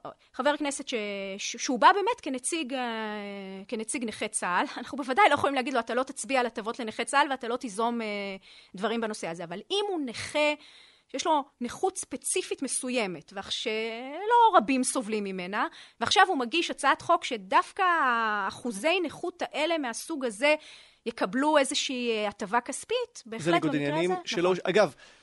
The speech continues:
Speaker 2: פיניאן אפילו לא הגיע להתייעץ עם ועדת האתיקה, והוא קיבל מענק,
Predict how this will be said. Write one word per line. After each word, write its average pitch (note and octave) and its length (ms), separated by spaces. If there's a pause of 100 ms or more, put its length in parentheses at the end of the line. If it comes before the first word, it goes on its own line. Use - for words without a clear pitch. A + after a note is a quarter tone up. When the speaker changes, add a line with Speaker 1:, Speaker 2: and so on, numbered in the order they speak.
(180)
Speaker 2:
פיניאן G3+ 340
אפילו F#3+ 300
לא F#3+ 100
הגיע E3 340
להתייעץ E3 340
עם D#3 80
ועדת D3+ 220
האתיקה, E3+ 340 (400)
והוא D#3 140
קיבל F#3 360
מענק, G#3+ 640